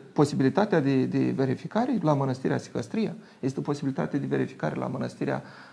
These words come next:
la, la Mănăstirea Secu. Prețurile sunt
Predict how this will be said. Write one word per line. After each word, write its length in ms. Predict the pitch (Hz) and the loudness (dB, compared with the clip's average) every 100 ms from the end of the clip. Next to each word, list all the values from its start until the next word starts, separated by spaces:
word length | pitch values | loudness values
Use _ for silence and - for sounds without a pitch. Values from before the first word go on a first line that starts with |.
| - | -8
la, 380 | - 131 131 - | 2 4 6 4
la 280 | 135 127 127 | 2 2 0
Mănăstirea 440 | 131 127 - 147 147 | -2 -4 -4 -4 -2
Secu. 360 | 233 220 - - - - | -2 -4 -6 -12 -20 -2
Prețurile 420 | 147 135 147 131 | 0 2 2 0
sunt 280 | 127 147 | 2 0